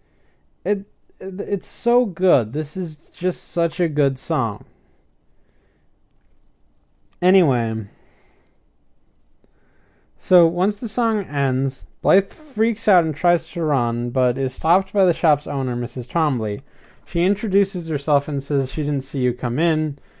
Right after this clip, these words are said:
and, uh, th-, this store is her own little slice of paradise.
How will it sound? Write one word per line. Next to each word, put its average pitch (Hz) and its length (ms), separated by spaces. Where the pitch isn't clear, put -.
and, 139 540
uh, 135 520
th-, 175 220
this 196 240
store 196 460
is 156 240
her 139 140
own 160 220
little 165 200
slice 139 340
of 131 140
paradise. 113 680